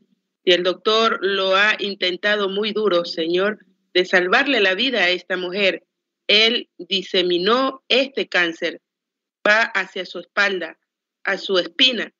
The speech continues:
Oscuridad y sombras cuelgan sobre ella,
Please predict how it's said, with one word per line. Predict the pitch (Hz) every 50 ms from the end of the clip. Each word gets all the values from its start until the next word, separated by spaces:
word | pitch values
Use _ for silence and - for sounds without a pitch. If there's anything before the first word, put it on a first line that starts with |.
| _ _ _ _ _ _ _ _ _ -
Oscuridad | 165 175 180 - - 202 190 185 185 175 190 196 202 208 202
y | 196 185
sombras | 185 - - 220 233 226 208 190 180 170 170 -
cuelgan | - 220 220 226 220 196 185 180
sobre | - - 175 165 170 170 170 170
ella, | 165 156 175 165 170